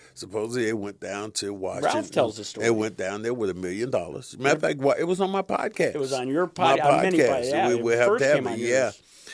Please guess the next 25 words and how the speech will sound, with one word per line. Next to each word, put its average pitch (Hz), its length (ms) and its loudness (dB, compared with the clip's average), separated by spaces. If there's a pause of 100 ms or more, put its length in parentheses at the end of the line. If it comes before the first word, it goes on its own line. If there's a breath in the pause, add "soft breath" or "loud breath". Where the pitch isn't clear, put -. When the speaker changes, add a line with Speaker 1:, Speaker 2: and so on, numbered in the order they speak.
(140)
Speaker 1:
And, 104 160 -10
but 101 180 -4
they 110 120 -4
went 107 320 -4
down 104 240 -2
and 131 120 -10
had 101 240 -6
that - 180 0
money, 147 400 -4
and, 117 220 -8
uh, 107 380 -8 (100)
and 101 240 -12
supposedly, 110 600 -6
"Hey, 107 60 -4
come 113 240 -10
on 113 160 -4
out." 110 300 -2
And, 98 100 -16
and, 101 420 -10
and 101 220 -14
Ralph 165 360 -2
said, 57 320 -8 (720)
"What's - 180 -12
the 156 80 -2
hurry? 160 280 -4